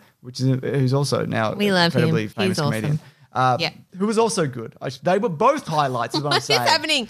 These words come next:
Speaker 1: Well, they're,
Speaker 2: Get
Speaker 1: it's funny,
Speaker 2: back
Speaker 1: though,
Speaker 2: to
Speaker 1: 'cause
Speaker 2: it.
Speaker 1: they're the two that I remember. Like, I don't remember anybody else, but I remember those two specifically. Anyway, this comedy special covers a bunch of things.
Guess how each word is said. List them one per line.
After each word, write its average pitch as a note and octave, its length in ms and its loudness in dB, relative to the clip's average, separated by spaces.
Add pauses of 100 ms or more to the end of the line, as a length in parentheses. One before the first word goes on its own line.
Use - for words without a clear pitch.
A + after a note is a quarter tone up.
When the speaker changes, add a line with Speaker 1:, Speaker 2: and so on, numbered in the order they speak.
(120)
Speaker 1:
Well, D4+ 120 -2
they're, F4+ 140 2
Speaker 2:
Get E4 120 2
Speaker 1:
it's E4 80 -4
funny, F4 180 4
Speaker 2:
back D4 80 4
Speaker 1:
though, B3+ 60 4
Speaker 2:
to D4+ 40 2
Speaker 1:
'cause C#4+ 140 4
Speaker 2:
it. C#4+ 60 2
Speaker 1:
they're D#4 60 -4
the D4 120 -6
two C4+ 180 -6
that B3 120 0
I B3 80 4
remember. G#3 560 -2
Like, F3 180 0
I G#3+ 80 4
don't A#3+ 160 2
remember A3+ 340 -2
anybody F3+ 300 0
else, D3+ 160 0
but D#3+ 80 -2
I E3+ 80 4
remember F3+ 240 -2
those F3+ 200 0
two F3 140 -6
specifically. E3+ 520 -8 (260)
Anyway, F#3+ 560 0 (360)
this E3+ 200 -2
comedy A3+ 240 4
special F3 320 0
covers D#3+ 320 2
a - 20 0
bunch D#3 320 2
of C#3+ 80 -2
things. B2+ 460 -2